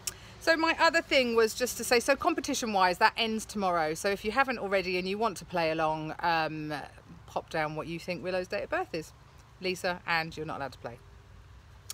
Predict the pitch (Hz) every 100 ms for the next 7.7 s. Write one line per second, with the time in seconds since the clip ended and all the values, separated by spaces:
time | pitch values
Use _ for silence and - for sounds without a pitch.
0 | - - - - 240 262 254 247 254 247
1 | 294 320 262 233 214 - 220 226 262 247
2 | 262 233 220 220 220 208 196 202 190 208
3 | 233 226 214 214 - - - 226 220 220
4 | 214 214 208 202 202 196 196 190 190 -
5 | - - - - - - - 277 262 240
6 | 220 202 208 233 220 - 220 196 185 180
7 | - - 196 - 160 139 147